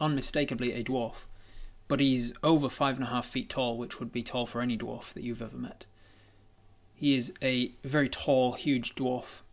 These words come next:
and he is, uh, a-, adorned in a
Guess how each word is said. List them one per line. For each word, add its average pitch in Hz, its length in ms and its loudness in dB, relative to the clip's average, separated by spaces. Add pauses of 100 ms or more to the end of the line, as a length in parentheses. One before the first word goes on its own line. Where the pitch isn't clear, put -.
(160)
and 127 180 -2
he 131 320 0
is, 123 280 -4 (300)
uh, 131 40 -4
a-, 127 360 -4 (100)
adorned 131 560 4 (560)
in 131 280 0
a 127 440 0